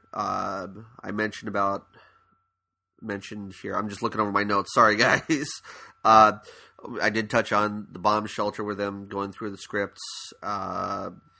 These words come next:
let me see. Oh, one thing I do wanna bring up here.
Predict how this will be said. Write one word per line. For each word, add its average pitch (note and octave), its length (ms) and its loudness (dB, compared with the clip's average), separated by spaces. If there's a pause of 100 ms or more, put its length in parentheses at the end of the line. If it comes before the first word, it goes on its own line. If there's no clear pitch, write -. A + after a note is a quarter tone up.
(1200)
let G2 220 -14
me G2 60 -10
see. G2+ 400 -10
Oh, C#3 280 4 (320)
one D3 200 2
thing C#3+ 180 2
I B2+ 100 4
do B2 160 -2
wanna A#2+ 180 0
bring A#2 180 2
up A2+ 180 0
here. G#2+ 300 -2